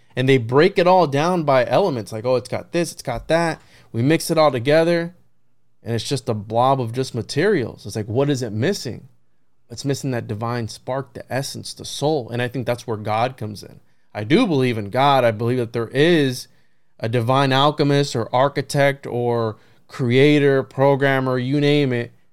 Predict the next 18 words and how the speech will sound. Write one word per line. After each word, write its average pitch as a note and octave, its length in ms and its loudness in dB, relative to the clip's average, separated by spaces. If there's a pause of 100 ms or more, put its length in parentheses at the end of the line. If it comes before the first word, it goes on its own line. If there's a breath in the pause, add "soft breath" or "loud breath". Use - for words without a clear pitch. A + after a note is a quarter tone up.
(120)
at C#3 240 -2
the C#3 80 -6
core E3 440 0
of A#2 100 0
it A2+ 100 -2
all, G#2+ 400 -4 (600)
running A#2 760 0
this A#2 280 -4
three C#3 340 0
D D3 400 0 (380)
printing D#3+ 440 2
press, G2 520 -8
right? G#2+ 220 -8
Pressing D3+ 420 2
the C3+ 60 0
buttons, C3+ 400 0
knowing C3 440 0
what B2+ 340 2